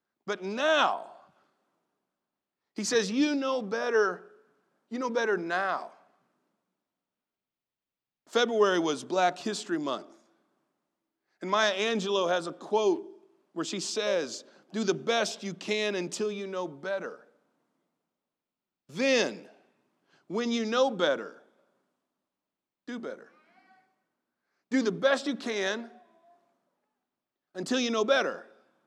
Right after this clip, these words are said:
But when you know better," what'd she say? "Do better." There is this pattern that we see in the scripture.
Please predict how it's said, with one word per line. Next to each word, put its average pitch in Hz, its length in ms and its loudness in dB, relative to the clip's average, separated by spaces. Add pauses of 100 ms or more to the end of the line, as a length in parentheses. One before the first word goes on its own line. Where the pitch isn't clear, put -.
(240)
But 190 280 0
when 294 360 0
you 277 220 0
know 262 400 0
better," 170 680 0 (640)
what'd 165 160 -14
she 175 120 -14
say? - 340 -14 (1160)
"Do 113 100 -12
better." 101 300 -20 (4000)
There 226 140 2
is 202 120 -4
this 196 180 -2
pattern 165 600 -4
that 139 140 -6
we 131 100 -8
see 156 280 -6
in 151 100 -4
the 127 60 -10
scripture. - 540 -10